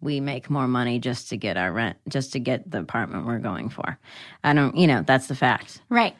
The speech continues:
Speaker 1: You know, but let's, <laughs> yeah, they're like, they're, like, wondering what our, our jobs are.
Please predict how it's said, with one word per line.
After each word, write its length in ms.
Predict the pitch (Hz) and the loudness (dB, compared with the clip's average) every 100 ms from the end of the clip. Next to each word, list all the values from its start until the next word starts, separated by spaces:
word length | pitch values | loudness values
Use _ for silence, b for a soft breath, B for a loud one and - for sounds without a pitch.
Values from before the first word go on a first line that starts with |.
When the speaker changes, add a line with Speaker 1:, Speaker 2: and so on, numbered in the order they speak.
| - | -6
Speaker 1:
You 80 | 139 | -2
know, 160 | 120 139 - | -2 -4 2
but 200 | 175 - 196 | 4 6 6
let's, 180 | 175 | 6
<laughs> 360 | 233 202 359 - | 6 6 4 8
yeah, 280 | 294 220 233 370 | 10 10 6 2
they're 100 | 240 | 6
like, 300 | 254 233 214 | 8 6 4
they're, 160 | 233 226 | 8 10
like, 140 | 220 | 10
wondering 460 | 208 220 202 196 190 | 8 8 8 6 8
what 140 | 180 170 | 8 8
our, 320 | 156 156 - | 6 4 4
our 140 | 165 165 | 2 6
jobs 360 | 160 165 165 | 8 8 8
are. 220 | 160 131 | 6 6